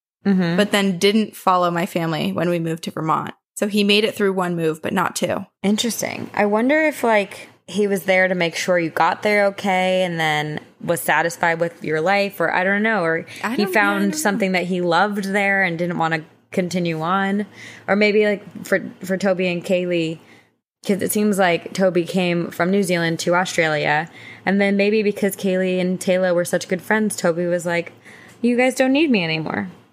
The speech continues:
Speaker 2: Yeah, that's possible. Yeah, it's just kind of like that, that extra comfort that they're there to provide, and then when they feel like you're okay, they, they move on. They go back to wherever they need to be or want to be.
Speaker 1: Yeah.
Speaker 2: That's a nicer way of thinking of Toby's life.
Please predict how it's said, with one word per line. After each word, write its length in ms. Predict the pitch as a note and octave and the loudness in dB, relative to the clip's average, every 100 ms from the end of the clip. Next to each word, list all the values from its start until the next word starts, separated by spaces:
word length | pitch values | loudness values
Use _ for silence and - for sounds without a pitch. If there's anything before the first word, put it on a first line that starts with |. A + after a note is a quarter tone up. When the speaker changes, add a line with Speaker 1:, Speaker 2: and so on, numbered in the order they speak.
| _ - | _ -2
Speaker 2:
Yeah, 300 | A#3+ A#3+ A#3 | 2 2 2
that's 240 | A#3+ A#3+ | -2 -4
possible. 640 | - A3+ A3+ - A#3 A#3+ B3 | -4 -4 -4 -6 -4 -4 -6
Yeah, 240 | A#3+ A#3+ A#3 | -4 -2 -2
it's 180 | A#3 - | -4 -6
just 180 | A#3 - | -6 -4
kind 140 | A#3+ | -2
of 140 | A3+ A3 | -2 0
like 260 | G#3 G#3 - _ _ _ _ _ | -2 -2 -12 _ _ _ _ _
that, 280 | G3+ - - | 0 0 -4
that 300 | G#3+ F#3+ - - | -2 -2 -2 -4
extra 360 | G#3 - A3+ | -2 -2 -2
comfort 680 | G#3 F#3+ F3+ - G#3 A#3+ - _ | -2 -2 -2 0 0 0 -4 _
that 180 | G#3 G#3 | -4 2
they're 200 | G#3 G3+ | 2 2
there 220 | G3 F#3+ | 2 2
to 80 | G3 | 0
provide, 540 | G3+ G3 F#3 F#3 G3+ | 0 2 2 2 2
and 120 | G#3 G3 | 0 0
then 160 | F#3+ | 0
when 120 | F#3+ | -2
they 100 | F#3+ | -2
feel 200 | G#3+ G3+ G3 | -2 0 0
like 200 | G3+ - | -2 -2
you're 180 | G3 | 0
okay, 340 | F#3 - F#3+ G3 | 0 0 0 0
they, 340 | G3+ G3 G3 - _ _ _ A3+ | 0 -2 -4 -10 _ _ _ -6
they 80 | |
move 240 | G#3+ A#3 A#3+ | -2 0 0
on. 300 | C4 A#3+ G#3 | 0 0 0
They 120 | G3+ | 0
go 120 | G#3 | 0
back 220 | G3+ G#3 - | 0 -2 -2
to 100 | A3 | 0
wherever 320 | G#3+ G#3+ G#3+ | 0 0 0
they 160 | A3 | 2
need 240 | A3 A3 G#3 | 2 0 -2
to 80 | A3 | -2
be 300 | A3+ G#3+ F3+ | 0 2 2
or 80 | F3+ | 2
want 300 | F#3+ G3+ - | 2 0 -2
to 80 | F#3 | -2
be. 320 | - G3+ - - | -2 -2 -6 -6
Speaker 1:
Yeah. 360 | E3+ F3 E3+ - - - | -2 0 0 -4 -12 -8
Speaker 2:
That's 140 | - - | -2 2
a 40 | |
nicer 360 | A3 G3 - F3 | 2 2 0 0
way 180 | E3 | 2
of 60 | D#3+ | 0
thinking 480 | - D#3 - D#3+ D#3+ - | -4 -6 -4 -4 -4 -6
of 160 | G3+ F#3+ - - | -8 -8 -12 -4
Toby's 400 | E3+ F#3+ F#3 - | -2 -2 -6 -6
life. 280 | F3+ G#3 | -6 -6